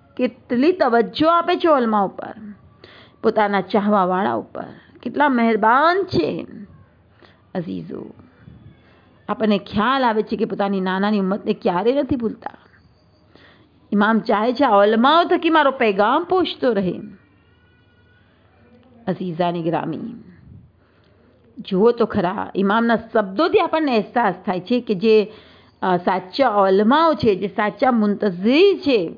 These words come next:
કેવા ઉચ્ચ મર્તબા પર બિરાજમાન છે, જેની ચાહના ઇમામે ઝમાના પોતે કરે છે, જેના વજૂદ માટે ઇમામ પોતે શુક્ર અદા કરે છે અલ્લાહનો.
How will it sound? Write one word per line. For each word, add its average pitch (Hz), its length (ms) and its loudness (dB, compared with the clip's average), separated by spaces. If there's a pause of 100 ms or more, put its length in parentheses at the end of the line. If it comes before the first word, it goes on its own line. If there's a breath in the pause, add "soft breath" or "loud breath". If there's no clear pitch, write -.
કેવા 220 200 0
ઉચ્ચ - 340 -4
મર્તબા 277 540 0
પર 220 180 -2
બિરાજમાન 180 640 -4
છે, 233 260 -10 (840 soft breath)
જેની 202 280 2
ચાહના 196 460 -2
ઇમામે 214 360 0
ઝમાના 202 360 -2
પોતે 269 340 -2
કરે 302 220 2
છે, 277 160 -2
જેના 240 260 0
વજૂદ 214 400 2
માટે 277 220 0
ઇમામ 277 260 2
પોતે 262 240 0
શુક્ર 311 320 -2
અદા 339 180 0
કરે 370 240 -2
છે 339 140 -2
અલ્લાહનો. 202 440 0